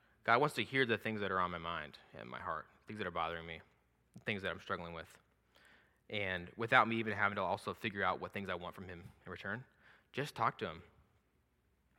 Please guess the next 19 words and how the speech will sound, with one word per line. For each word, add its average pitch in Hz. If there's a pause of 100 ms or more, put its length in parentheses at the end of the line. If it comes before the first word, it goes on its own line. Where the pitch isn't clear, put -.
(720)
And 113
maybe, 131
maybe 113 (600)
try 101
out 101
fasting. 135
I 95
don't 104
know. 123 (1000)
Seemed 113
to 117
work 113
pretty 120
well 117
for 117
Jesus. 117
Maybe 131
do, 120
like, 104